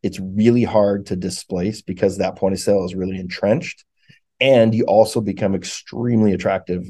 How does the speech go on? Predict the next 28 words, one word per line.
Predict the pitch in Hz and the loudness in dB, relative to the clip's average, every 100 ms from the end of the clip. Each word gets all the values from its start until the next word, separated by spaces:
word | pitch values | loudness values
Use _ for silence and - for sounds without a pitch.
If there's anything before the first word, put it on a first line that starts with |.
| - | -6
as | 90 | -6
an | 92 | -4
acquisition. | 90 90 90 90 - - _ _ _ _ | -6 -6 -8 -8 -12 -14 _ _ _ _
There's | 113 110 107 | 4 6 6
a | |
nucleus | 101 110 131 139 117 92 - | 4 6 4 4 0 0 -2
of, | - 92 90 - _ _ _ | 2 2 2 -2 _ _ _
uh, | 92 - | -2 0
you | - | -4
know, | 92 87 - | -6 -6 -12
two | - 131 | -6 0
thousand | 127 107 104 101 | 4 4 2 -2
or | 104 95 | 0 0
more | 92 95 95 | 0 -2 -4
merchants | 92 104 123 139 - | -4 -4 -6 -6 -6
in | - 95 | -4 -4
this | 92 95 | -4 -10
space | - 95 110 135 - _ _ _ | -6 -4 -2 -4 -12 _ _ _
kinda | - 110 107 - | -4 0 2 2
is | 101 92 | 0 0
the | 98 | -2
magic | 98 95 92 90 | -2 -4 -8 -8
number | 90 90 87 82 | -6 -6 -4 -6
for | - | -4
me | 90 92 | -2 -2
on | 85 87 | -4 -6
that. | 90 78 - - | -8 -10 -16 0
So | - 98 | 4 4